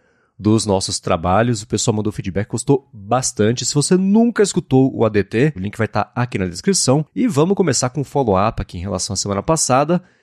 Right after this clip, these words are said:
já também com follow-up sobre o bônus track da semana passada, que a gente falou sobre a sua foto lá no cockpit do avião, e eu questionei, não exatamente a segurança disso, mas se alguém podia tomar um puxão de orelha, mas parece que não, né?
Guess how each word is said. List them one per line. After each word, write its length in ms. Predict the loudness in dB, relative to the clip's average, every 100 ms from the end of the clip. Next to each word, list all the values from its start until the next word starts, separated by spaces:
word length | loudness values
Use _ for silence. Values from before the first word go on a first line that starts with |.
| _
já 200 | -2 0
também 240 | 2 0
com 80 | -2
follow-up 360 | -4 0 0 0
sobre 500 | -2 2 4 2 0 _ _ -4
o 80 |
bônus 400 | 0 2 2 2
track 420 | -2 2 2 2 0
da 120 | -2
semana 260 | -2 -4
passada, 500 | -2 -4 0 2 0
que 60 | -2
a 20 |
gente 120 | -8
falou 280 | -2 2 2 0 _ _
sobre 260 | -2 2 2
a 20 |
sua 220 | 2 -2
foto 400 | -2 0 0 0
lá 80 | -4
no 80 | -4
cockpit 480 | -8 -6 -4 -4
do 80 | 0
avião, 420 | 2 4 4 4 -2 _ _ _ 0
e 80 |
eu 80 | 0
questionei, 760 | 2 0 2 4 2 2 -2 -6 _ _ _ _ _
não 160 | 0 2
exatamente 460 | 2 0 -2 -2 -2
a 20 |
segurança 720 | 0 0 2 4 4 2 0
disso, 260 | 0 -2 -2
mas 140 | -2
se 100 | 0
alguém 200 | 0 0
podia 180 | 2 0
tomar 240 | 2 2
um 60 | 0
puxão 280 | -2 -4 2
de 100 | 4
orelha, 440 | 4 2 2 0 _ _ _ -2
mas 220 | 2 2
parece 420 | 2 2 2 0
que 160 | -2 -2 -2 -4 -8 -10
não, 320 | -4 2 4 4
né? 160 | 0